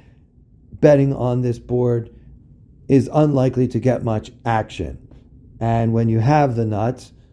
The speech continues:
when you flop top set on a particularly dry Queen eight four, I think you want action.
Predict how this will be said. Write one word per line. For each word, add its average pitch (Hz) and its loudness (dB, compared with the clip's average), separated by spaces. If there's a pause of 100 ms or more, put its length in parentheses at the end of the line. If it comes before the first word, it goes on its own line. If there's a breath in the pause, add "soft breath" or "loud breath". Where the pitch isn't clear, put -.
when 110 -6
you 104 -6
flop 123 0
top 110 -4
set 110 -4
on 117 -6
a 104 -6
particularly 117 -2
dry 110 0 (320 loud breath)
Queen 139 2
eight 123 -2
four, 123 0 (280 loud breath)
I 127 -2
think 127 -2
you 147 2
want 202 2
action. 123 -4